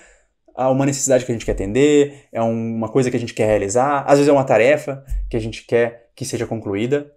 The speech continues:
e que tenha certas características, tem a ver com a forma como a gente contribui uns com os outros.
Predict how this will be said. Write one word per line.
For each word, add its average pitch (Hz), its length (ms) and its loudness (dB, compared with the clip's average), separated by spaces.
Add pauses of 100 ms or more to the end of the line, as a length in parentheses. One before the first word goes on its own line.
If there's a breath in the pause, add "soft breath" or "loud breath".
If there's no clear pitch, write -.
(640 loud breath)
e 120 100 -10
que 127 120 -4
tenha 131 320 -2
certas - 580 -2
características, 123 1040 -2 (600)
tem 202 100 -2
a 190 60 4
ver 175 100 2
com 190 80 0
a 175 60 -4
forma 175 200 0
como 175 140 -4
a - 20 -2
gente 156 160 -8
contribui 175 480 0
uns 143 120 0
com 151 100 -4
os 127 80 -2
outros. - 480 -8